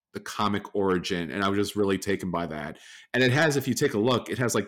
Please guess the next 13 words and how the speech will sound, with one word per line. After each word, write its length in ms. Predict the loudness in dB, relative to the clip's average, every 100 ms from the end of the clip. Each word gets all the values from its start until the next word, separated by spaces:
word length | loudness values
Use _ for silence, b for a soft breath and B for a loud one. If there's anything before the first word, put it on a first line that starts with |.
| -2
the 60 | 0
most 300 | 2 2 0
amazing 420 | 2 2 2 -2
voice 260 | 0 0 -2
cast 340 | -4 -4 -6
possible 580 | -8 -6 -6 -8 -10 _ _ _ _ _ _ _
on 180 | -8 -6
that 160 | -6
too, 160 | -4 -2
which 140 | -2 -2
again, 420 | 0 2 0 -4 _ _ _ _ _ _ _ -6
it's 120 | 0
amazing. 420 | 4 4 0 -6